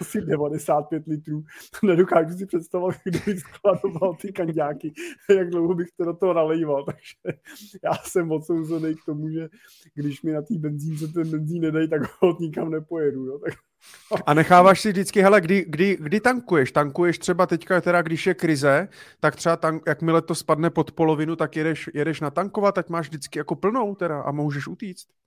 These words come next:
Speaker 1: E, jako kvůli, jako v nějak-, jo, takhle, jo, abych mohl jako, no, tak, tak. Hele, já popravdě řečeno jako nemám, kam bych jako utíkal, nemám příbuzný v zahraničí, mám všechny příbuzný tady.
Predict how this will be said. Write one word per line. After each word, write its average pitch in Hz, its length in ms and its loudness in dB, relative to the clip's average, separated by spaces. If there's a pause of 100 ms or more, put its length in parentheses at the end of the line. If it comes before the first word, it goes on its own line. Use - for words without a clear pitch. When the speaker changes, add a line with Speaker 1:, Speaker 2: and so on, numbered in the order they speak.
(800)
Speaker 1:
E, 143 260 -12
jako 147 220 -4
kvůli, 160 260 -2 (580)
jako 160 260 -10
v 156 60 -8
nějak-, 156 280 -6 (160)
jo, 156 140 -4
takhle, 175 460 -2 (220)
jo, 139 140 -4
abych 147 260 -2
mohl 165 200 -2
jako, 156 340 -4 (320)
no, 131 220 -8
tak, 127 220 -8
tak. - 380 -8 (600)
Hele, 175 240 4
já 147 220 0
popravdě 180 440 0
řečeno 165 560 -2
jako 160 200 -4
nemám, 123 480 -6
kam 127 180 -6
bych 131 180 -6
jako 143 220 -6
utíkal, 131 720 -6
nemám 139 360 -2
příbuzný 135 600 -8
v 156 40 -10
zahraničí, 127 580 -6
mám 127 200 -2
všechny 151 360 -4
příbuzný 151 560 -4
tady. 117 400 -4